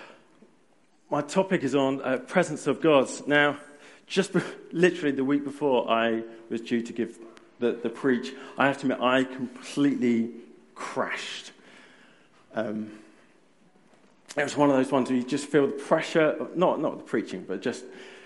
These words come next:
you realise how you just get caught up in lots of activity, lots of doing and stuff like that, and just,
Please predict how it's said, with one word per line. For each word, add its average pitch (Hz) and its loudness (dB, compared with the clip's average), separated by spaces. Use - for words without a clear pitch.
you 127 -2
realise 139 4
how 143 0
you 131 2
just 165 -2
get 143 2
caught 143 2
up 143 -2
in 127 -2
lots 143 0
of - -2
activity, 143 2
lots 131 0
of - -10
doing 151 6
and 120 -2
stuff - 0
like 135 2
that, 131 4
and 131 -2
just, - -4